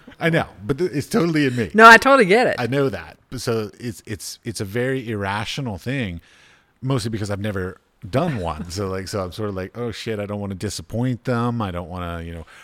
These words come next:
Speaker 1: hurt my reputation 'cause I sort of promised to do something and I didn't deliver," kind of thing. Like, that's a hard, that's hard for me to get past when applying for residencies.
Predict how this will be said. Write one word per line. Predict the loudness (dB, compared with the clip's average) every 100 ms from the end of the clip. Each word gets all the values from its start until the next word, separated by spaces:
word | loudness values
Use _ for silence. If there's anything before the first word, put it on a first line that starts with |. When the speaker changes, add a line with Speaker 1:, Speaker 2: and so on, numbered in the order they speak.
| -6
Speaker 1:
hurt | -4 -4
my | -4 -4
reputation | -4 -6 -6 -4 -4 -6
'cause | -8 -8
I |
sort | -6 -8
of | -6
promised | -4 -4 -6 -6 -8
to |
do | -6 -4
something | -4 -6 -6
and | -8
I |
didn't | -8 -10 -8
deliver," | -8 -4 -4 -4 -4 -6 -4
kind | -4 -4
of |
thing. | -6 -6 -6 -10
Like, | -12 -16 -20 -14
that's | -10 -8
a | -10
hard, | -8 -4 -2 0 -4 -10 -20 _ _ _
that's | -4 -4
hard | -2 -6
for | -4
me | -4 -2 -4
to | -4
get | -8 -8
past | -8 -6 -4 -6 -8 -14 -14 -18 -20 -20 _
when | -6 -4
applying | -2 -2 -2 -4
for | -6
residencies. | -4 -4 -8 -14 -16 -16 -16 -18 -20